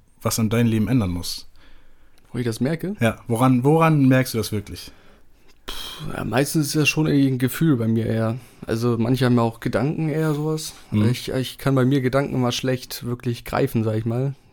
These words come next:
Speaker 2: Da, da schwirren irgendwie viele rum, also richtig greifen kann ich selten welche.
Speaker 1: Ja.
Speaker 2: Aber
Speaker 1: Also nicht so, nicht so logisch, so, nicht so
Speaker 2: Genau.
Speaker 1: A gleich B, ich mach C, so.
Speaker 2: Nee,
Speaker 1: Ja.
Speaker 2: also sind auch keine Gedanken, wo ich jetzt sage, oh, das müsste ich jetzt ändern und dann ist alles gut. Also
Speaker 1: Ja.
Speaker 2: nicht nur.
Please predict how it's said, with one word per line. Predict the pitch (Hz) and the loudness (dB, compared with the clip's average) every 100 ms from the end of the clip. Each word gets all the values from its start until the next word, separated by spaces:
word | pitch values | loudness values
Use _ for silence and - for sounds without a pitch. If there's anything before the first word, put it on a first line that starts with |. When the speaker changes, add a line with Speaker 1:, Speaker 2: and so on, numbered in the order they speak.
| _ | _
Speaker 2:
Da, | - 85 | -10 -6
da | 120 | -4
schwirren | - 135 131 | 0 2 2
irgendwie | 123 123 | 4 2
viele | 120 135 | 0 0
rum, | 123 143 | 0 2
also | 139 120 127 | 2 2 0
richtig | 131 120 | -2 -4
greifen | - 139 131 | -2 0 0
kann | 135 | 0
ich | 123 120 | -2 -2
selten | 120 120 143 143 | -2 -2 -2 -6
welche. | 151 156 156 - - | -8 -8 -10 -12 -4
Speaker 1:
Ja. | 107 104 - - - - - - - - | -2 -2 -8 -20 -20 -20 -20 -20 -20 -12
Speaker 2:
Aber | 110 | 0
Speaker 1:
Also | 123 | 6
nicht | 143 120 | 6 6
so, | 127 | 6
nicht | 131 139 | 6 4
so | 131 | 4
logisch, | 107 120 120 95 - | 2 4 2 0 -2
so, | 98 | -4
nicht | 98 110 | -2 -2
so | 117 107 - | -2 -2 -2
Speaker 2:
Genau. | 123 123 110 - | -2 0 0 0
Speaker 1:
A | 113 117 | 0 2
gleich | 110 - | 2 0
B, | 120 110 | 0 0
ich | - | 2
mach | 107 - | 2 2
C, | - 95 | 2 0
so. | 90 85 - | -2 -6 -2
Speaker 2:
Nee, | 127 135 143 | 2 4 4
Speaker 1:
Ja. | 110 | 2
Speaker 2:
also | - 117 | -2 0
sind | 127 | 0
auch | 123 | 0
keine | - 135 | 0 2
Gedanken, | 120 139 113 | 2 0 0
wo | |
ich | 120 | -2
jetzt | 113 | -4
sage, | 113 110 - | -4 -4 -4
oh, | 110 | -6
das | - - | -8 -4
müsste | 135 135 117 | -4 -2 -2
ich | 113 | -2
jetzt | 117 | 0
ändern | 123 | 0
und | 117 | 0
dann | 113 123 | 0 -2
ist | |
alles | 131 127 - | -2 -6 -6
gut. | 135 131 - - | -10 -10 -12 -10
Also | 113 107 | -2 0
Speaker 1:
Ja. | |
Speaker 2:
nicht | 113 - | 0 -2
nur. | 127 143 | -4 -4